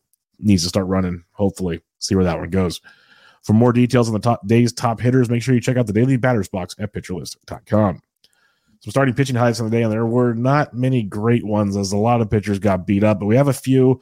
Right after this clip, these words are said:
and of course, Nick will cover most of the rest. Shane McClanahan, six innings pitched, one earned, five hits, two walks, nine strikeouts. The dude is just filthy.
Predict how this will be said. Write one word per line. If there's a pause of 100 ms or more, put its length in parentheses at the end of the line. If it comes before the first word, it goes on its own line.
(280)
and
of
course,
Nick
will
cover
most
of
the
rest. (320)
Shane
McClanahan,
six
innings
pitched,
one
earned,
five
hits,
two
walks,
nine
strikeouts.
The
dude
is
just
filthy.